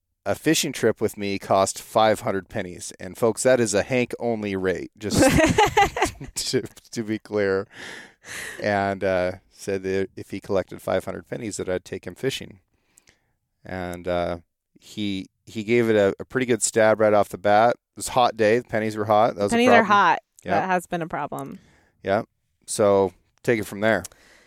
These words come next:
Speaker 2: So how long ago was that?
Speaker 1: July.
Speaker 2: Okay. Um, our count is currently two hundred and eighty-nine
Speaker 1: Okay.
Speaker 2: pennies. Um, I will have you know that he likes me to check the date and tell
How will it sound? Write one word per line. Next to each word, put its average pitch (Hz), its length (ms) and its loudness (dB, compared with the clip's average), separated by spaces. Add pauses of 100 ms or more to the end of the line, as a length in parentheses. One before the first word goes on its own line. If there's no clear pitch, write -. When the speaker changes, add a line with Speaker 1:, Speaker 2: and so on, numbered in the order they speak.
(160)
Speaker 2:
So 214 680 4
how 226 160 4
long 233 220 6
ago 185 160 4
was 170 140 4
that? 127 200 0 (760)
Speaker 1:
July. 87 400 2 (920)
Speaker 2:
Okay. 160 300 -2 (460)
Um, 180 580 2 (240)
our 190 140 4
count 220 420 0
is - 140 -6
currently 185 560 -2
two 226 180 -4
hundred 208 320 0
and 165 160 -10
eighty-nine 190 720 -6 (300)
Speaker 1:
Okay. 165 340 -4
Speaker 2:
pennies. 233 680 -4 (760)
Um, 185 320 2
I 196 160 2
will 202 80 4
have 196 220 0
you 202 120 -2
know 185 300 4
that - 140 -12
he 196 200 -8
likes 185 320 -2
me 185 120 -6
to 160 100 -8
check - 320 -6
the 160 80 -6
date - 640 -10 (400)
and 190 120 -6
tell 190 380 0